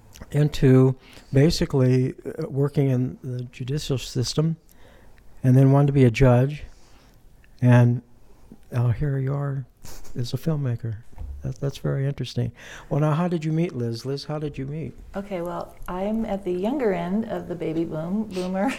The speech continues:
Speaker 2: <laughs> uh, generation, um, and born and raised in California till I was twelve, and then we moved back. I'm from a large family, um, very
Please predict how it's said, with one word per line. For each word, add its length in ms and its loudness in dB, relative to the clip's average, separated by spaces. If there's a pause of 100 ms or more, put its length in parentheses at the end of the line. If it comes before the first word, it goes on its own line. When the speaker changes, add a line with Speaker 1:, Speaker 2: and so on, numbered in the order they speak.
(300)
Speaker 2:
<laughs> 360 -18
uh, 340 -6
generation, 920 -6
um, 420 -8 (140)
and 340 -12
born 200 -4
and 120 0
raised 440 -4
in 200 -10
California 680 -8 (760)
till 160 -6
I 80 -4
was 200 -4
twelve, 320 -4
and 60 -4
then 80 -6
we 120 -6
moved 340 -4
back. 380 -4
I'm 140 -4
from 160 -6
a 60 -2
large 340 -2
family, 480 -8 (480)
um, 320 -6 (260)
very 520 0